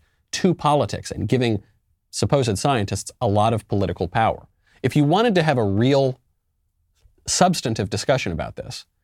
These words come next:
you would not do what Anderson Cooper is doing. You would not do what, I don't know, any of these people on television are doing, any of these libs, pinkos, to use a phrase that some of the audience likes.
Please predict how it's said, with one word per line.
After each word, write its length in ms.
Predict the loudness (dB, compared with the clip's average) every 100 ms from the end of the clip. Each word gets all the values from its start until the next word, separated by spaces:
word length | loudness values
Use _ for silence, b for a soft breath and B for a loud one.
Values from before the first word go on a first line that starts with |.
| _
you 120 | 0 2
would 120 | 2
not 180 | 0 0
do 100 | 2
what 120 | 2
Anderson 340 | 0 -2 -6
Cooper 320 | -6 -8 -8
is 120 | -12 -10
doing. 300 | -8 -4 0
You 100 | 2
would 120 | 2
not 260 | 0 -2
do 140 | 0 0
what, 280 | 0 -4 -8 -18 _ _ -14
I 140 | -12
don't 100 | -10
know, 40 | -4
any 200 | 0 2
of 80 | 2
these 300 | -2 -4 -8 _
people 260 | -6 -4 -6
on 100 | -4
television 480 | -8 -8 -12 -12
are 80 | -12
doing, 340 | -12 -10 -10 -10 _ _ _ _ _ _ _
any 200 | 0 2
of 80 | 2
these 200 | 0 -4 -8 -20 _ -4
libs, 400 | -2 -2 -4 -10 _ -2
pinkos, 420 | -2 0 -4 -4
to 100 | -4
use 140 | -4 -2
a 40 |
phrase 260 | -2 -2 -4
that 140 | -6
some 120 | -6
of 80 | -4
the 80 | -6
audience 300 | -6 -10 -10
likes. 300 | -10 -10